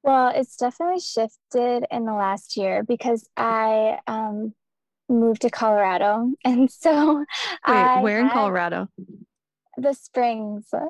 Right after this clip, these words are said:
Speaker 2: Oh my gosh. Okay.
Speaker 1: Yeah.
Speaker 2: Okay, we'll have to chat af-, chat
Speaker 1: Uh,
Speaker 2: afterwards, but I'm
Speaker 1: yeah.
Speaker 2: likely moving there. So that's so funny.
Speaker 1: Really?
Speaker 2: Yeah.
Speaker 1: Okay.
Speaker 2: Near the
Speaker 1: That's
Speaker 2: Denver area,
Speaker 1: awesome.
Speaker 2: but we'll talk
Speaker 1: Oh,
Speaker 2: later.
Speaker 1: okay.
Speaker 2: <laughs>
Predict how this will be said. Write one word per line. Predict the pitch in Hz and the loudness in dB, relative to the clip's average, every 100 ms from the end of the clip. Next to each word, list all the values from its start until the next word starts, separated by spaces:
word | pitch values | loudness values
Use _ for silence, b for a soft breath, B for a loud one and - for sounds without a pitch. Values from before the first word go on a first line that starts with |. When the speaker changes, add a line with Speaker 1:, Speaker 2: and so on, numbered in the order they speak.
| - _ | -10 _
Speaker 2:
Oh | - 349 277 | -6 -4 -2
my | 247 | -2
gosh. | 214 214 - | -4 -8 -4
Okay. | 226 208 180 B B | -2 -2 -4 B B
Speaker 1:
Yeah. | 330 349 302 262 _ | 2 2 0 -4 _
Speaker 2:
Okay, | 214 160 - | -6 -4 -2
we'll | 196 | -2
have | 190 | -2
to | - | -4
chat | 226 - - | -6 -4 -6
af-, | - - _ _ - | -6 -10 _ _ -16
chat | - 214 254 - | -6 -4 -4 0
Speaker 1:
Uh, | 262 | 0
Speaker 2:
afterwards, | 240 359 - - 208 - | 0 -2 -4 -4 -6 -10
but | - 175 - - 240 | -6 -6 -6 -6 0
I'm | 233 233 190 185 | 2 2 2 0
Speaker 1:
yeah. | 233 | -2
Speaker 2:
likely | 196 190 190 | -2 -2 -2
moving | 175 175 - | 0 -2 -4
there. | - 226 220 254 330 _ | -6 -4 -4 -6 -10 _
So | - - - - | -12 -8 -6 -4
that's | 220 208 | -4 -6
so | - - 214 | -4 -4 -4
funny. | - 196 - | -4 -2 0
Speaker 1:
Really? | 247 269 311 392 440 453 - | 2 4 4 4 4 4 2
Speaker 2:
Yeah. | 415 330 196 | 2 0 2
Speaker 1:
Okay. | 381 381 403 381 - | 0 2 0 -2 -4
Speaker 2:
Near | 196 190 | -2 0
the | 185 | 0
Speaker 1:
That's | |
Speaker 2:
Denver | 170 175 175 262 | 0 0 0 0
area, | - - 277 | -2 -4 -2
Speaker 1:
awesome. | 262 247 _ _ _ | -2 -4 _ _ _
Speaker 2:
but | - - - - - | -8 -8 -12 -10 -2
we'll | 226 | 0
talk | 254 320 | 2 0
Speaker 1:
Oh, | |
Speaker 2:
later. | 339 311 | 2 2
Speaker 1:
okay. | 269 269 247 226 | 2 0 0 0
Speaker 2:
<laughs> | 220 | -8